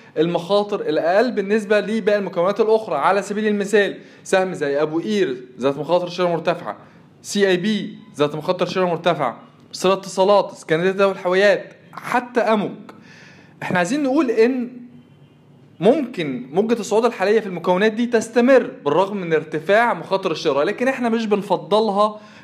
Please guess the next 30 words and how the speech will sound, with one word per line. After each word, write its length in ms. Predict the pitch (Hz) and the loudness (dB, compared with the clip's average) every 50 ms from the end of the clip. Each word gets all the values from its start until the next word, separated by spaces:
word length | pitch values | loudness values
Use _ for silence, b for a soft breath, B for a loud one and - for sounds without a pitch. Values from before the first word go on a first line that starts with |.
| B - | B -4
للشراء 1600 | 160 185 202 208 208 202 208 - - - - - - - - 151 156 160 151 156 151 - - 208 208 214 214 208 - - - - - | -2 0 0 0 0 -4 -8 -14 -20 -20 -20 -20 -8 -4 0 2 2 2 2 0 -4 -2 0 2 2 4 2 2 0 -4 -10 -6 0
أو 220 | 156 160 170 165 165 | 2 2 4 2 0
لفتح 360 | 165 165 214 214 214 - 180 | 0 2 0 0 0 -2 -4
مراكز 280 | 175 180 202 190 208 | -2 -2 -2 -2 -2
شراء 180 | 185 - 196 202 | -2 0 0 0
جديدة 420 | 190 170 190 208 208 202 208 - 226 B B B B B | 0 0 -4 -4 0 2 0 0 0 B B B B B
على 540 | 139 135 151 175 190 196 208 208 202 151 147 | 2 2 4 4 4 4 4 2 0 0 -4
المدى 260 | 151 156 175 185 202 | -6 -2 0 0 0
القصير 500 | 196 196 - 202 202 - 240 233 214 - - B B B B 147 | 0 0 -2 -4 0 2 2 2 2 0 -6 B B B B 0
لأن 220 | 156 165 156 156 | 0 2 2 -2
هي 520 | 156 151 175 190 202 208 202 208 214 214 214 B B B B B B B | -4 0 0 0 0 2 2 2 2 2 0 B B B B B B B
محفوفة 460 | 127 143 139 - - 214 220 214 214 196 180 | -6 -6 -4 -4 -2 -2 -2 0 -2 -2 -2
المخاطر. 460 | 156 143 127 - - 131 123 - - - - - - _ _ _ - - _ _ - - B B B B B B B B B B B - - - - - _ - - | -2 -2 -2 -4 -4 -4 -4 -4 -10 -20 -20 -20 -20 _ _ _ -20 -20 _ _ -20 -20 B B B B B B B B B B B -20 -20 -20 -20 -20 _ -8 0
طيب، 240 | - 151 135 123 120 - - - | 0 2 2 0 -4 -10 -12 -10
في 80 | 180 | -8
سؤال 320 | 170 - 202 208 208 202 208 | -2 0 2 2 2 2 2
تاني، 260 | 240 226 233 208 185 | 2 2 2 2 0
طب 160 | - 165 147 | -4 -4 -4
ما 80 | 147 139 | -2 -2
هو 220 | 151 170 175 175 | 0 0 2 2
لو 200 | 175 180 180 175 | 2 2 2 2
الأسهم 500 | 175 170 170 208 220 - - - 196 185 | 0 0 0 0 -2 -2 -2 -4 -2 -2
دي 280 | 180 165 202 226 220 - | -2 -2 -2 -2 0 2
أو 120 | 165 165 | 2 0
المكونات 500 | 160 160 160 - 180 180 180 185 202 208 | 0 -2 -6 -4 -2 -2 0 0 0 -2
دي 360 | 190 180 190 208 220 226 214 - - - - - | -2 -2 -2 -2 -2 -2 -4 -10 -16 -16 -6 -2
<clears throat> 1120 | 185 208 214 196 165 - - - - - - - - - - - - - _ - - - - | 0 2 2 0 0 -2 -6 -10 -14 -18 -20 -20 -20 -20 -20 -20 -20 -20 _ -20 -20 -8 -8
ابتدى 340 | 135 - - 208 208 202 196 | -8 -4 0 0 2 2 2
يظهر 380 | 196 214 208 202 185 170 170 | 0 0 0 0 0 0 0
فيها 560 | 170 - 202 208 208 196 196 208 214 214 B | -2 -6 -6 -4 -2 2 2 2 0 0 B